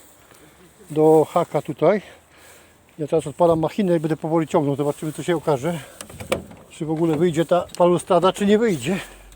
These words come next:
Okej. Takiej akcji jeszcze nie robiliśmy, także...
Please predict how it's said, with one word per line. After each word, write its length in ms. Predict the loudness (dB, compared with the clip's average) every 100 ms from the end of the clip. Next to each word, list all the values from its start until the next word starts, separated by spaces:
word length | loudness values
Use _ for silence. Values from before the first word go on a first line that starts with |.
| -20 -16 -14 -14 -18 -20 -18 -18 -16 -18 -16 -14 -14 -14 -18 -14 -12
Okej. 360 | -6 -4 -4 -10 -20 -20 -20 -20 -20 _ -20 -20 -2 0 0 -4 -10 -18 -20 -20 -20 _ -8
Takiej 280 | -8 0 0
akcji 260 | 0 -4
jeszcze 180 | -6 -2
nie 80 | 0
robiliśmy, 540 | 0 -2 -6 -6 -4
także... 260 | -2 -2